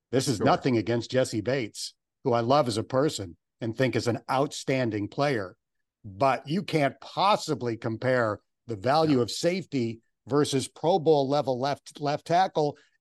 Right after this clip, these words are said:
Speaker 1: at the same price. It's insane value. And if they did nothing else in free agency, that would have been a huge success. But then to get Nick Scott and Irv Smith Junior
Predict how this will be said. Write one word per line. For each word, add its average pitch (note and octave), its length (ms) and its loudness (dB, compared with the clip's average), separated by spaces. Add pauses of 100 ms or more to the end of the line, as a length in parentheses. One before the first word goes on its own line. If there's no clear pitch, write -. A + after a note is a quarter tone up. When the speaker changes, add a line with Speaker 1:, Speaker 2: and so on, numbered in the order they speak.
Speaker 1:
at F3+ 220 -2
the F#3 100 0
same G3 560 -2
price. G#3 800 0 (380)
It's F#3+ 440 -4
insane G3 1200 0
value. A#2+ 800 0 (400)
And C3 400 2 (260)
if A3+ 220 0
they G3 220 0
did F3+ 300 -2
nothing A3+ 480 0
else A#3+ 520 2 (200)
in F#3+ 160 -4
free F#3+ 280 0
agency, C3+ 720 0 (340)
that D3+ 220 0
would D#3 120 2
have C#3 80 0
been C3+ 120 2
a B2+ 60 0
huge C3 300 -2
success. A#2 640 -6 (300)
But D3 160 -2
then D3+ 220 6
to C#3 60 4
get C3 240 2
Nick B2+ 200 2
Scott A2 460 -2 (300)
and C#3 160 0
Irv A#2+ 220 2
Smith B2 300 -4
Junior A2 600 0